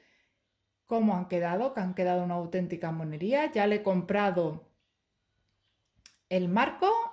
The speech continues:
así es que en breve os enseñaré ya los, los ositos estos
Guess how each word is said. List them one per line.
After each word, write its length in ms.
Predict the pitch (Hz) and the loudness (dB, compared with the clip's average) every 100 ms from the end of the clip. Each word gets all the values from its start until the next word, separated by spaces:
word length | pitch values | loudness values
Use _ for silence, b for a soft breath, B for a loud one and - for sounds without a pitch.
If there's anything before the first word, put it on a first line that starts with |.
| - | -4
así 420 | 208 202 196 208 | -2 -2 -2 -4
es 140 | 190 | -6
que 880 | - 208 185 180 175 175 170 165 165 170 | -6 -4 0 0 0 -2 -2 -2 -2 -4
en 180 | 180 | -4
breve 420 | 170 202 254 294 - | -2 0 2 0 0
os 200 | 185 175 | -4 -4
enseñaré 720 | 170 - 170 165 156 180 220 | -6 -6 -4 -4 -2 0 0
ya 380 | 196 202 311 - B B B B B | 0 0 0 -6 B B B B B
los, 1200 | - 190 180 175 175 170 170 165 160 160 156 156 160 | 0 4 6 4 2 2 0 -2 -4 -6 -6 -8 -8
los 120 | 170 | -8
ositos 480 | 165 165 175 180 175 | -8 -8 -8 -6 -6
estos 760 | 175 175 196 180 156 147 143 | -8 -6 -4 -2 -4 -8 -10